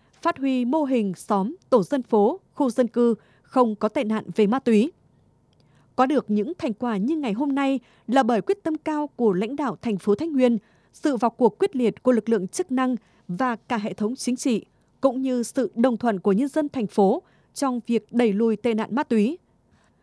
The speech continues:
Trung tá Ma Đình Trường, đội trưởng đội cảnh sát điều tra tội phạm về ma túy, công an thành phố Thái Nguyên cho biết,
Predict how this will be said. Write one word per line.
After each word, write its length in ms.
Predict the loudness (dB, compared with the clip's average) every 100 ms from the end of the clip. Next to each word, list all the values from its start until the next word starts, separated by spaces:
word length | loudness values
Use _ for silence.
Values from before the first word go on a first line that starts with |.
| _ _
Trung 160 | -4 -4
tá 300 | -2 -2 -2
Ma 240 | -2 -2
Đình 160 | 0 -2
Trường, 320 | 0 2 0 -6 _ -2
đội 200 | 2 2
trưởng 320 | 0 -2 2
đội 120 | 0
cảnh 160 | 0 -4
sát 280 | -6 -8 0
điều 160 | 0
tra 220 | 0 -6 -4
tội 140 | -2 -2
phạm 300 | -2 -6 -2
về 120 | 0
ma 120 | 0 -2
túy, 340 | -2 -2 -2 -2
công 160 | 0 0
an 220 | -2 -4
thành 160 | -6 -4
phố 160 | -4 -4
Thái 140 | -4
Nguyên 260 | -2 -2 -2
cho 160 | -2
biết, 200 | 0 0